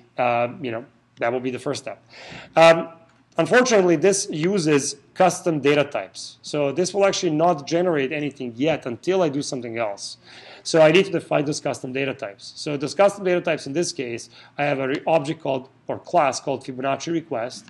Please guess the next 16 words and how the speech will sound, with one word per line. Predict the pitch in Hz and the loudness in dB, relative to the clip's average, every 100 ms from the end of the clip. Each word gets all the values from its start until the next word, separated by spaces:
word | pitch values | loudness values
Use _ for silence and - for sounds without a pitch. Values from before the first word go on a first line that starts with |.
| - - - _ | -20 -20 -20 _
whose | 175 170 139 | 2 4 2
job | 123 160 185 180 | 6 8 8 6
is | 170 160 - | 0 -2 -4
to | 156 | -2
basically | 165 160 - 156 139 | -2 -2 -8 -6 -6
encode | 127 - 220 180 151 151 - _ - | -8 -2 4 4 4 0 -12 _ -10
the | 127 143 139 - | -2 -2 0 2
N, | 135 135 196 208 | 2 0 -6 -10
which | 143 127 | -12 -10
is | 127 | -8
what | 139 131 | -6 -6
you | 139 | -8
wanna | 131 123 | -8 -8
do | 123 | -10
Fibonacci | 120 120 123 151 147 131 107 | -10 -6 -2 -2 -2 -8 -8
on, | 107 | -10